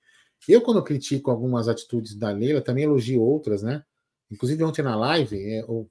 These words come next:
o Spinelli, ele era, ele era da gestão do Paulo Nobre, e ele ficou puto uma vez comigo, enfim, eu, quase que eu fui pra sindicância, a-, enfim, porque eu falei um monte de merda, porque eu reclamo mesmo.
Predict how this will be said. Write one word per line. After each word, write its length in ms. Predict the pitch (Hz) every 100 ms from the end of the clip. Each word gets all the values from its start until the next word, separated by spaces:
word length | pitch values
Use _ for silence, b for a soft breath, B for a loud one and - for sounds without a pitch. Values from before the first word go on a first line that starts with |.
| _
o 100 | 120
Spinelli, 520 | - 139 120 143 170 131
ele 140 | 131
era, 260 | 139 139 139
ele 200 | 127 123
era 280 | 127 123 113
da 220 | 104 110
gestão 420 | 123 123 - 147 175
do 120 | 147
Paulo 240 | 131 117
Nobre, 420 | 110 139 175 104 - _ _ _ _ _ 104
e 140 | 113
ele 120 | 151
ficou 220 | 147 185 185
puto 280 | 208 254 220
uma 160 | 151
vez 160 | 147 151
comigo, 580 | 127 120 156 156 104 101
enfim, 480 | 117 139 131 101 90 90 _ -
eu, 160 | 117 110 _
quase 300 | 127 165 -
que 80 | 175
eu 60 |
fui 120 | - 156
pra 120 | 156
sindicância, 760 | 151 135 135 123 165 196 120 - _ _ _
a-, 120 | 117 -
enfim, 460 | 123 139 139 123 107
porque 200 | - 151
eu 60 | 160
falei 340 | - 226 160
um 40 | 180
monte 140 | 208
de 60 | 269
merda, 360 | 269 214 120 104
porque 180 | 190 294
eu 60 | 311
reclamo 440 | 320 320 381 392
mesmo. 440 | 311 381 330 127